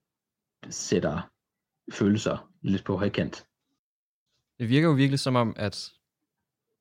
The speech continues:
Speaker 2: at du har fået rigtig meget, øhm, af din erfaring og den måde, du beskuer livet på, har du fået fra,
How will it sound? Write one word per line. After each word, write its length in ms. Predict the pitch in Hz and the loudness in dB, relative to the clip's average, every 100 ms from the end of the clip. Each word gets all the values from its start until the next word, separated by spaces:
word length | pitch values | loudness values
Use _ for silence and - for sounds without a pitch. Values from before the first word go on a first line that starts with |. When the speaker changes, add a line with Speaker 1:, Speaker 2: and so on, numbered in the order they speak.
| _ _ _ _ _ _ _ | _ _ _ _ _ _ _
Speaker 2:
at 100 | 127 | -2
du 60 | 139 | 4
har 100 | 139 | 4
fået 320 | - 156 170 | 6 4 4
rigtig 240 | 165 170 147 | 2 2 4
meget, 480 | 107 113 131 147 - | 6 4 4 0 -4
øhm, 640 | 120 110 104 98 - 123 - _ | 0 2 2 0 -4 -10 -12 _
af 100 | 117 | -2
din 420 | 110 110 101 95 107 _ _ _ _ _ _ - | 2 4 4 2 -4 _ _ _ _ _ _ -6
erfaring 480 | 104 123 139 123 | 0 4 4 4
og 60 | 101 | 4
den 120 | 117 | 4
måde, 180 | 110 120 | 4 2
du 60 | 117 | 0
beskuer 340 | 107 147 131 | -2 0 2
livet 320 | 117 117 107 | 2 2 0
på, 260 | 131 120 107 | 0 0 0
har 80 | 110 | -2
du 100 | 104 | -4
fået 420 | - 110 113 151 | -2 0 2 2
fra, 400 | - 110 95 92 | 0 -2 0 -2